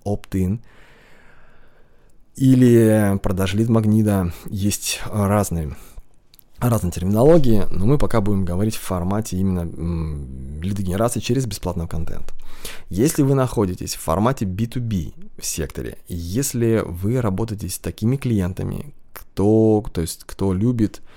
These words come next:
а, системный подход и детальное изучение вопроса, то есть в таком случае в качестве бесплатной полезности лид-магнита вам могут подойти различные отчеты, какая-то аналитика, какие-то сравнительные обзоры.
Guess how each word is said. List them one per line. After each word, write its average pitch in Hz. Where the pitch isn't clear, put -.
а, 92
системный 117
подход 98
и 101
детальное 95
изучение 117
вопроса, 101
то -
есть -
в -
таком 147
случае -
в -
качестве 101
бесплатной 107
полезности 90
лид-магнита 95
вам 98
могут 131
подойти 101
различные 95
отчеты, -
какая-то -
аналитика, 107
какие-то 98
сравнительные 104
обзоры. 101